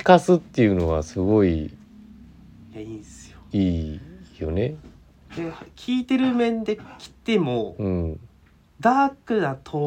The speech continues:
Speaker 2: ンが逆に差しになるんで、次。リバーシブルで着た時に。
Speaker 1: うん。
Speaker 2: それも見え方もまたいいし。
Speaker 1: ちょっとこの、なんだ、ネイビーイエローとかはさ、
Speaker 2: はい。
Speaker 1: ちょっとね、アイビーっぽい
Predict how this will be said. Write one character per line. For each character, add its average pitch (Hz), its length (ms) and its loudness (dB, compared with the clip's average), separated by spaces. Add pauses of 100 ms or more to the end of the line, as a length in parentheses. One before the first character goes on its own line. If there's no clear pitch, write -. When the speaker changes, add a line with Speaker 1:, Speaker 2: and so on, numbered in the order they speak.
(160)
Speaker 2:
ン 143 60 -4
が 135 120 -6
逆 139 240 -8
に 151 60 -6
差 - 140 -12
し - 160 -6
に 160 80 0
な 110 80 -6
る 101 60 -12
ん 98 60 -18
で、 101 60 -18
次。 107 280 -20 (420)
リ 147 120 0
バ 170 160 4
ー - 20 -2
シ 170 120 -8
ブ 151 60 -4
ル 143 40 -4
で 139 80 -6
着 - 40 -16
た 151 100 -6
時 135 200 -14
に。 - 240 -20
Speaker 1:
う 98 80 -2
ん。 82 240 -2 (140)
Speaker 2:
そ - 160 -16
れ 190 40 -6
も 190 160 -6
見 180 340 -2
え 180 40 0
方 180 200 -6
も 113 80 -10
ま 104 120 -16
た - 140 -20
い 110 160 -14
い 95 40 -18
し。 - 300 -20 (480)
Speaker 1:
ち - 100 0
ょ 98 40 8
っ 92 60 -2
と 101 180 2
こ 85 520 0 (220)
の、 - 20 -6
な 92 120 2
ん 82 40 -2
だ、 78 140 -4
ネ 139 260 8
イ 151 40 4
ビ 143 220 2
ー - 20 2
イ 143 60 8
エ 131 60 8
ロ 98 100 2
ー - 20 -4
と - 120 -12
か - 120 -8
は 76 100 -6
さ、 85 360 -12 (160)
Speaker 2:
は 113 120 -16
い。 110 60 -16 (200)
Speaker 1:
ち - 100 -2
ょ 147 40 2
っ - 40 0
と 82 280 -6 (300)
ね、 85 220 -4 (2000)
ア 117 120 6
イ 113 120 8
ビ 110 260 0
ー 110 40 -8
っ - 20 -14 (640)
ぽ 143 160 10
い 87 220 2